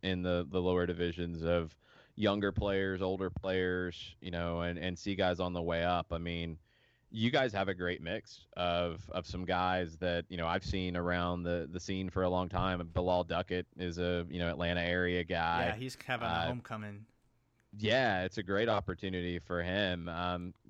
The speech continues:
Speaker 1: Kevin George as well.
Speaker 2: Yeah.
Speaker 1: You know, he's a guy from Decatur,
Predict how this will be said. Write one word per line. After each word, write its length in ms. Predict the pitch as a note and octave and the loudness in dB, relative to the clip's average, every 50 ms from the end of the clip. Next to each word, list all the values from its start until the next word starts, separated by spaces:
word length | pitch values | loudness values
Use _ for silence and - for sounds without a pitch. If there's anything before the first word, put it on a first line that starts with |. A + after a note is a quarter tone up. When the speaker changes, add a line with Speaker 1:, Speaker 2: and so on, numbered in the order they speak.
| - | 0
Speaker 1:
Kevin 280 | - A2 A2 G#2+ G#2+ F#2+ | 2 2 2 2 0 0
George 600 | F2+ F#2 F#2+ A#2+ B2 G2+ F2+ - - - - - - | 2 4 4 4 4 2 0 -6 -14 -16 -12 -6 -2
as 160 | F#2+ F#2 F2 | -2 -2 0
well. 440 | F2+ F2 F#2 G2+ A2 F#2+ E2 E2+ - | 2 4 4 6 6 4 2 0 -4
Speaker 2:
Yeah. 220 | - A#2 A2 G#2 G#2 - | -6 -8 -8 -8 -8 -6
Speaker 1:
You 80 | F#2 F2+ | -2 0
know, 160 | F2+ F#2+ F#2+ | 0 2 2
he's 240 | G2 G2+ G2+ G2 G2+ | 2 0 0 -2 -4
a 80 | F#2+ | -2
guy 180 | F#2 F#2+ F2+ F2+ | 0 2 0 0
from 200 | - - F2 E2 | -2 -6 -10 -10
Decatur, 600 | E2+ F2 - - F#2+ F#2 G2+ G2+ F2+ E2 E2 | -10 -10 -10 -8 -6 -4 -4 -4 -4 -6 -8